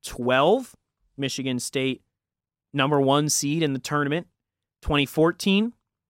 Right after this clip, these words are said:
that team I thought was the best team in the country with Adrian Payne and Keith Appling. Twenty sixteen,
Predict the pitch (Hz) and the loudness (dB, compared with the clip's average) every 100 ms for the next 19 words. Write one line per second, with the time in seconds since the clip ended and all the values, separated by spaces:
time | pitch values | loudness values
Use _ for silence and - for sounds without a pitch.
0 | _ - 139 - 151 135 139 - 143 143 | _ -2 -2 -2 -4 -2 -2 0 0 0
1 | 135 135 135 147 131 135 135 - 165 135 | -2 -4 -4 -6 -8 -6 -6 -4 -4 0
2 | 131 135 123 120 131 127 139 117 127 120 | 0 0 -2 -4 -6 -6 -8 -8 -10 -6
3 | 131 131 170 214 _ _ _ - 165 156 | -6 -4 -6 -8 _ _ _ -2 0 2
4 | 143 - 180 190 - 196 202 233 | 0 0 0 -2 -4 -2 -2 -4